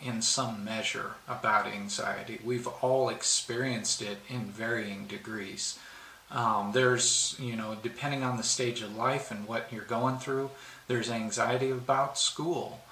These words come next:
uh, maybe a big test, um, or a hard class that you're going through. Maybe it's anxiety about the future. Uh, what school am I gonna go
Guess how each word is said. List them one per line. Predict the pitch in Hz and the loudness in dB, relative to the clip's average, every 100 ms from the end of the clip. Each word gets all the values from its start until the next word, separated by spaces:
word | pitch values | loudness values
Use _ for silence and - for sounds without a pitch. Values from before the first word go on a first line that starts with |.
| - - - | -20 -12 -4
uh, | 113 107 101 | 2 2 2
maybe | 101 131 135 131 | 2 2 4 2
a | - | 2
big | - 127 127 | 2 2 0
test, | - 160 160 - - - - - - - | -4 2 4 4 2 0 -4 -12 -14 0
um, | 123 120 104 104 110 | 4 4 4 0 0
or | 123 117 | 6 6
a | - | 6
hard | - 147 135 - | 4 4 4 0
class | - 147 135 117 - - | 0 4 4 4 0 0
that | 117 - | 0 -2
you're | 117 | -4
going | 110 120 127 101 | -2 0 0 -2
through. | 101 104 - - - - - - - - - - | -4 -6 -6 -12 -20 -20 -20 -20 -20 -20 -18 -8
Maybe | 123 135 143 160 | -2 0 2 2
it's | - | 2
anxiety | 143 131 117 127 139 151 143 | 0 0 0 2 4 2 0
about | 123 123 123 - | 0 0 0 -2
the | |
future. | - - 143 131 - 110 - - - - - - | -8 -6 -4 -2 -4 -6 -10 -18 -20 -20 -20 -12
Uh, | 117 107 98 | -4 -2 -2
what | 95 127 175 | 0 0 4
school | - - 156 160 139 107 101 - | 4 4 2 0 2 0 -4 -4
am | 123 107 | -2 0
I | 107 | -2
gonna | 113 104 101 | -4 -6 -4
go | 113 | -4